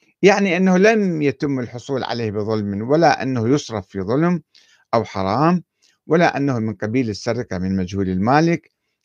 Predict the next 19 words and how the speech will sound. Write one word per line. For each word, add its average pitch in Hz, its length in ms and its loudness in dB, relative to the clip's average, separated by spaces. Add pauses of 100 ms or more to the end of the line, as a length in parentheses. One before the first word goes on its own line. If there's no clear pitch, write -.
(160)
أو 120 80 4
من 110 180 2
الدولة، 160 540 4 (560)
فإن 131 360 0
هذا 110 400 0
خارج 151 400 0
عن 98 220 -2
الإذن، 92 460 -6 (540)
وما 135 260 4
اجتمعت، 135 600 2 (420)
وما 123 260 0
اجتمعت 123 580 -2
فيه 147 280 0
الشرائط 110 580 -4
الثلاثة 175 720 0 (720)
فهو 139 380 -2
مأذون 170 720 0
فيه." 120 520 -4 (1300)
حلال 143 400 0